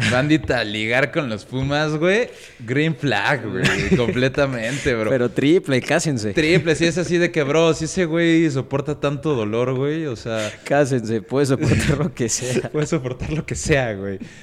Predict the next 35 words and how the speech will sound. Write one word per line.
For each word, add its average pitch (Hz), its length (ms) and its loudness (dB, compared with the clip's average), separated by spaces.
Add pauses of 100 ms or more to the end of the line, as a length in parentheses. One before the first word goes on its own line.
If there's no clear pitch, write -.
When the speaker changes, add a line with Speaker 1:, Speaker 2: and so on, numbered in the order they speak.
Speaker 1:
Nada, 151 320 -2
claramente, 143 640 0
güey, 90 140 -4
o 87 40 -6
sea, 98 120 -6
claramente. 131 480 -2
Y 139 40 -4
digo, 165 200 0
ahí, 190 380 -2
me, 151 160 -2
me, 120 280 -8
o 110 60 -4
sea, 110 140 -4
me 107 100 -4
parece 117 260 -8
interesante, 113 380 -6
digo, 127 160 -6
la, 80 100 -10
la 85 220 -16
parte 107 260 -8
del 104 200 -4
azar 98 580 -8
me 95 100 -12
parece 95 440 -8
precioso, 98 640 -10
güey. 101 160 -10
O - 560 -20
sea, 123 360 0
¿tú 180 120 0
crees 214 200 -2
que 135 520 -4
en 113 160 -10
ese, 123 220 -8
o 113 60 -10
sea, - 280 -8